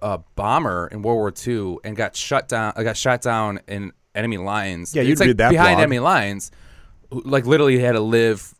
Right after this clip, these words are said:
Speaker 1: with just his gun and m-, w-, making his way back into Allied fo-, like, area. Like, that's,
Speaker 2: Yeah, that's
Speaker 1: that's my,
Speaker 2: crazy.
Speaker 1: literally my grandfather's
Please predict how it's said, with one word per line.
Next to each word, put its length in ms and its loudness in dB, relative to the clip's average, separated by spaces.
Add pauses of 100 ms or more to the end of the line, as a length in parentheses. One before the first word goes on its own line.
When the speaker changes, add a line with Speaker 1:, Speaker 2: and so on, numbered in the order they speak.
Speaker 1:
with 120 -10
just 160 -10
his 140 -8
gun 500 -2
and 200 -12
m-, 300 -14
w-, 160 -6
making 220 -4
his 100 -4
way 120 -2
back 280 -2
into 160 -8
Allied 320 -4
fo-, 220 -16
like, 320 -12
area. 340 -4
Like, 140 -8
that's, 280 -2
Speaker 2:
Yeah, 200 -2
that's 240 -2
Speaker 1:
that's 100 -2
my, 120 2
Speaker 2:
crazy. 200 -4
Speaker 1:
literally 220 4
my 120 -2
grandfather's 540 -6